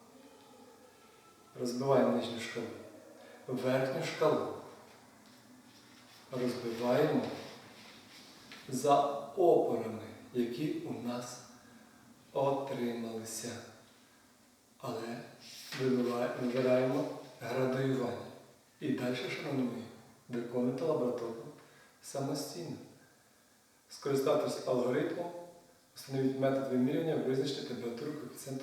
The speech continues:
опору міді. Далі все зрозуміло. Бажаю успіхів. До зустрічі на наступній лабораторній роботі.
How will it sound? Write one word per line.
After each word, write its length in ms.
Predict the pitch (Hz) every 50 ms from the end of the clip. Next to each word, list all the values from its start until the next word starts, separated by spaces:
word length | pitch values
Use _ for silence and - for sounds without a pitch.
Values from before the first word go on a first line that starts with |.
| - -
опору 320 | 123 127 - - 131 127
міді. 360 | 127 123 117 107 - - - - - - - _ _ _ -
Далі 260 | 151 131 120 - - - - - -
все 160 | - 151 147 143
зрозуміло. 560 | 131 123 123 113 107 104 104 101 - - - - - - - - - - - - - - - - - - - - - - - - - - - - - - - - - _ - - - - - 123
Бажаю 440 | 127 135 120 123 127 131 156 175 - 196
успіхів. 520 | 190 190 - - - 147 127 - 123 120 - - - - - - - - - - - - - - - - - - - - _ _ _ _ _ _ _ _ _ _ _ _ _ _ - - - - - -
До 160 | 131 127 120
зустрічі 400 | - - - - - 147 - 151
на 80 | 147 143
наступній 420 | 139 139 135 139 135 135 156 156
лабораторній 600 | 151 151 147 147 147 - 127 123 120 120 131 143
роботі. 340 | 165 165 165 165 160 160 160